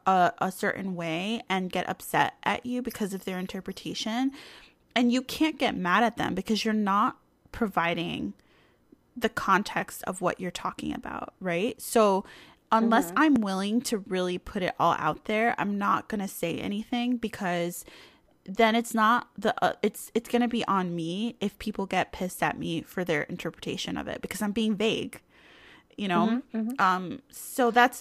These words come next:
Speaker 1: that's a rule that I sort of set for myself that's really helped. I, I honestly try not to subtweet at all anymore.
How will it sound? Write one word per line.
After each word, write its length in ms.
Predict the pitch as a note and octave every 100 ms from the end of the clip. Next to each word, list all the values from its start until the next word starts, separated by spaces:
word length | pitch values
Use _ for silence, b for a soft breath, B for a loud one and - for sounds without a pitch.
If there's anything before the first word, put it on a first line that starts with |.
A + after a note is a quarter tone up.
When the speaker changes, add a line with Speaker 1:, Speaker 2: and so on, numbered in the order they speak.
| A#3+
Speaker 1:
that's 220 | G3+ B3+
a 40 | D#4
rule 220 | A#3+ A#3+
that 120 | A3
I 80 | G3
sort 200 | G3+ F#3+
of 80 | F#3+
set 260 | - G3 -
for 120 | F#2
myself 500 | D3+ F3+ F#3 E3+ -
that's 260 | D#3 -
really 200 | F#3 E3+
helped. 280 | E3+ F3 F3 -
I, 160 | A#3 - _ -
I 180 | G3 -
honestly 420 | - G3+ B3 - B3
try 200 | - F#3+
not 160 | F3+
to 60 | F#3+
subtweet 560 | F#3+ F#3 F3+ - F#3+ - b b _ -
at 200 | F#3+ F3+
all 500 | F3 D#3 C#3 F3+ - - -
anymore. 680 | D3+ - - - E3+ G3+